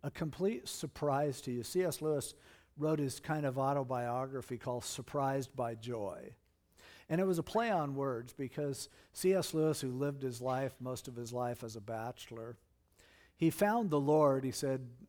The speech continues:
he felt like God dragged him kicking and screaming into the kingdom of God. And he was shocked because he had been this,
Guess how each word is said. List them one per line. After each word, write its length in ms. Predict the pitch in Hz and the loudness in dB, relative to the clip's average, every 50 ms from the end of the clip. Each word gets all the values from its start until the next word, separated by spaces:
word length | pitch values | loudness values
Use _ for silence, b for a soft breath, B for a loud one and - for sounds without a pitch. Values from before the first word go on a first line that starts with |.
| _ | _
he 120 | - 131 135 | -10 -10 -2
felt 220 | - 151 156 151 | 2 2 4 4
like 200 | 147 131 139 131 | 4 2 0 -2
God 320 | 120 135 135 135 139 131 120 | -2 -2 -2 -2 -2 -4 -8
dragged 520 | 113 127 131 127 127 131 135 139 131 - | -6 -4 -2 -2 0 -2 -2 -4 -6 -8
him 200 | 127 117 117 113 - | -8 -8 -8 -8 -4
kicking 360 | - 147 135 - 143 131 123 | -2 -2 -2 0 -2 -6 -4
and 160 | 123 117 117 | -6 -6 -8
screaming 540 | - - - - 139 135 135 135 127 120 113 | -8 -8 -8 -8 -6 -6 -4 -4 -6 -6 -8
into 180 | 113 120 120 120 | -8 -8 -8 -8
the 80 | 120 | -8
kingdom 380 | 113 - 139 135 131 131 131 123 | -8 -6 -6 -6 -4 -4 -6 -6
of 180 | 117 110 113 | -8 -8 -4
God. 380 | 120 147 143 139 131 123 123 - B B B B B B | 0 2 2 2 2 0 -2 -4 B B B B B B
And 120 | 143 151 | 0 2
he 60 | 156 | 2
was 160 | 151 160 147 | 2 2 2
shocked 500 | - - - - - 202 165 147 - - | 0 0 4 6 8 8 8 6 2 -4
because 300 | - 147 135 - 160 147 | -6 -4 -2 0 0 0
he 100 | 147 147 | 2 0
had 100 | 147 143 | 0 2
been 200 | 143 160 170 180 | 2 0 0 2
this, 240 | 170 147 131 - - | 0 -2 -2 -4 -8